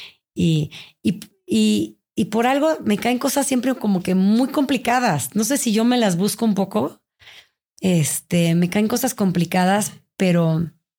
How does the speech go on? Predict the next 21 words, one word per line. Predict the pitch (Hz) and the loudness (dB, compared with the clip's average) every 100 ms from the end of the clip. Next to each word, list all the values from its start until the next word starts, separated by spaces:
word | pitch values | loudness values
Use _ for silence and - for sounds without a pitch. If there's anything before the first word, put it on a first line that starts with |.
| _ - | _ -6
así | 165 190 | -4 -2
como | 180 220 202 | 0 2 2
el | - | 2
karate, | 170 170 175 185 196 - - _ _ _ - - _ _ _ _ - - | 2 0 2 2 2 -2 -12 _ _ _ -20 -20 _ _ _ _ -20 -8
no | - 190 196 | 0 2 4
las | 202 180 | 2 2
dejo | 175 180 185 | 0 0 -2
hasta | 160 156 | -2 -6
que | - 151 | -6 -2
las | 147 | -2
llego | 160 160 | 0 0
al | 165 | -2
final. | - 143 147 - | -2 -4 -4 -10
Entonces, | - 175 185 180 | -6 -4 -4 -4
pues | 185 | -2
a | 190 | 2
ver | 202 | 0
si | 208 | 0
se | 208 175 | 0 0
me | 147 | 0
dan. | 160 160 | -2 -8